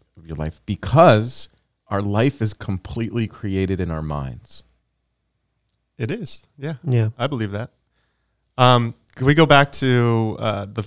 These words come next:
Speaker 2: the physiological component?
Speaker 1: Okay.
Speaker 2: So
Speaker 1: Yeah.
Speaker 2: we, we started going into it. There, um, the milkshake study. I don't, I don't know if you
Speaker 3: <laughs> Um,
Speaker 2: guys had listened to
Speaker 3: I
Speaker 2: anything
Speaker 3: did.
Speaker 2: about that. So
Speaker 3: That was interesting.
Speaker 2: that was fascinating.
Speaker 3: It was.
Speaker 2: And, uh, the, she talked about ghrelin.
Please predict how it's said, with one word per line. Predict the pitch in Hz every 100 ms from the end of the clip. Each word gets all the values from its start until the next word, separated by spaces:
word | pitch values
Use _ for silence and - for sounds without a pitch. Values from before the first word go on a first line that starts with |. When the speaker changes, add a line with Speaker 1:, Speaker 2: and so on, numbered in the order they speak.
| -
Speaker 2:
the | 127
physiological | - 135 123 110 104 98 95
component? | 90 95 98 - - _ _ -
Speaker 1:
Okay. | -
Speaker 2:
So | 120 113 107
Speaker 1:
Yeah. | 110
Speaker 2:
we, |
we | 113
started | - 135 131
going | 113 117 107
into | 104 - 101
it. | 98 - _ _ _ -
There, | 117 120
um, | 110 107 104 101 110 _ _
the | 135
milkshake | 131 151 - 107 -
study. | - 101 90 104 - _ _ - 123
I | 117
don't, | 123 120 123
I | 127
don't | 147
know | 143
if | 131
you |
Speaker 3:
<laughs> | 127
Um, | 117
Speaker 2:
guys | 120 110
had | 113 - 120
listened | 127 123 -
to |
Speaker 3:
I | 117
Speaker 2:
anything | 120 135
Speaker 3:
did. | 120
Speaker 2:
about | 101 110 104
that. | 101 101
So | - 107 107 104
Speaker 3:
That | 127
was | 117
interesting. | 123 123 120 - 110 104
Speaker 2:
that | 143
was | 160 151
fascinating. | - 165 185 180 131 110 120
Speaker 3:
It |
was. | 120 104 -
Speaker 2:
And, | 127 123 120 113
uh, | 120 113 107
the, | 120 - - 151
she | - - 151 143 - _ _ _ _ _
talked | - 143
about | 127 110
ghrelin. | 101 104 98